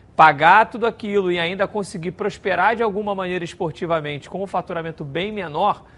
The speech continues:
às vezes é complicado. Aí eu te pergunto, a gente tem alguns, é, algumas, eu nem sei como é que é na Finlândia ser dessa forma, mas a gente tem alguns campeonatos europeus onde você tem ali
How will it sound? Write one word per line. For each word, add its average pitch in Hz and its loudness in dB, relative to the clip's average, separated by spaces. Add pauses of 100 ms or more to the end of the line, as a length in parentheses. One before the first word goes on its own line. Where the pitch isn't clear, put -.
(440)
às 190 4
vezes 170 -4
é 196 2
complicado. 196 0
Aí 220 0
eu 262 -2
te - -14
pergunto, 190 -2 (400)
a 165 4
gente 208 -4
tem 240 2
alguns, 226 -4
é, 185 2
algumas, 170 0
eu 170 -2
nem 233 -2
sei 208 0
como 190 -4
é 185 0
que 170 -6
é 165 2
na 170 -4
Finlândia 156 -6
ser 151 -6
dessa 139 -6
forma, 165 -2
mas 170 -4
a 180 -4
gente 175 -10
tem 208 -2
alguns 190 -6
campeonatos 170 -4
europeus 175 -2
onde 202 -6
você 208 -4
tem 202 -6
ali 196 -4